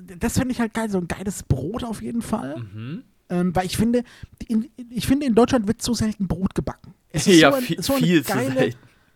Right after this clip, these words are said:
Speaker 2: Wir sind ja auch gar nicht
Speaker 1: Also,
Speaker 2: das
Speaker 1: weil
Speaker 2: Brotland.
Speaker 1: <laughs> Nein,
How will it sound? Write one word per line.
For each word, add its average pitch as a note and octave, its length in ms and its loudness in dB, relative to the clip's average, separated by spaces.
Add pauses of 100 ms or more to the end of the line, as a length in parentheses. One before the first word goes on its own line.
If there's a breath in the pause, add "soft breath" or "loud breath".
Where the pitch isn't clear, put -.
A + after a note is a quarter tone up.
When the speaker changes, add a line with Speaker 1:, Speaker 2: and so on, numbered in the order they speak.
(340 soft breath)
Speaker 2:
Wir A#2+ 100 -10
sind C3 120 -2
ja B2+ 60 4
auch B2 40 0
gar C3 140 8
nicht D3 60 8
Speaker 1:
Also, G#3 120 4
Speaker 2:
das - 120 0
Speaker 1:
weil - 40 -12
Speaker 2:
Brotland. A2 720 -2 (420 soft breath)
Speaker 1:
<laughs> - 320 -10
Nein, D#3+ 200 4